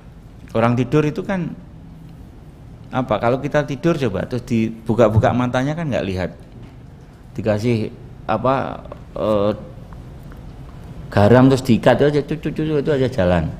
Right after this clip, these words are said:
<laughs> Diajak kemana-mana jalan. Padahal dia tidak tuli, tidak buta.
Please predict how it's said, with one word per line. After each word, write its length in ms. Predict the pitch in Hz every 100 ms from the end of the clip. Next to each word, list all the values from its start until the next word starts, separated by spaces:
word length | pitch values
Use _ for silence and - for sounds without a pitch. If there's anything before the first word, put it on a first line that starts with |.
| - - - - - - -
<laughs> 160 | - - - - - - - -
Diajak 400 | 95 90 90 95
kemana-mana 520 | 101 101 98 92 95 90
jalan. 360 | 92 90 87 - - - - - - - - - - - - - - -
Padahal 320 | 113 127 170
dia 640 | 170 113 131 156 165 151 -
tidak 400 | 156 131 - -
tuli, 320 | 131 131 185 185
tidak 240 | 139 -
buta. 400 | - 110 90